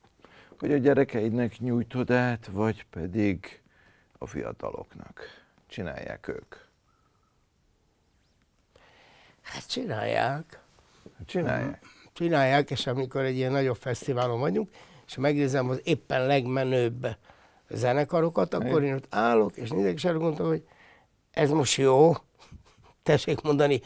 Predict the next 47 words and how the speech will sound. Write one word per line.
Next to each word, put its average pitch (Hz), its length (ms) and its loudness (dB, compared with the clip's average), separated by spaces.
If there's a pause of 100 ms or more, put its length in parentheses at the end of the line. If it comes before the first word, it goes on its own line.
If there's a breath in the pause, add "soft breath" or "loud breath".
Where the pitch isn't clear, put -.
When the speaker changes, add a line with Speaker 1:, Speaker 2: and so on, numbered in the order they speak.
(140 loud breath)
Speaker 1:
Ha 92 120 6
ők 101 220 4
jól 117 200 6
érzik 117 280 4
magukat, 104 520 -2
akkor 104 120 -2
Speaker 2:
Igen, - 280 6
Speaker 1:
jó. - 80 4
Speaker 2:
hát - 380 0
tele 165 240 4
van 127 160 0
a 113 80 -2
csárda, 143 600 6 (280 loud breath)
tízezer 135 440 2
ember 139 280 4
Speaker 1:
Igen. 165 140 6
Speaker 2:
odament 151 320 8
hozzájuk. 139 560 6
Speaker 1:
Tök - 100 -2
jó. - 180 0
Hát - 260 -6
ez - 200 2
Speaker 2:
Akkor 254 120 12
Speaker 1:
a, 262 40 12
Speaker 2:
jó, 170 340 12
Speaker 1:
hát 185 80 6
Speaker 2:
igen. 147 340 8
Speaker 1:
akkor 117 40 2 (100)
Speaker 2:
Hát - 80 12
azt - 100 12
Speaker 1:
jó. - 60 10
Speaker 2:
mondom, 180 200 8
hogy 214 120 8
jó. 156 300 10 (300 loud breath)
Csak - 120 4
nem 220 80 12
Speaker 1:
Valakinek, 143 600 6
tudod, 113 360 6
a 60 120 -2
zene 127 300 4
Speaker 2:
nem. 135 160 2
Speaker 1:
az 131 580 0
a - 60 -8
színpadon, 131 760 0
megosztod 104 760 -4
a 76 80 0
hitedet, 107 760 0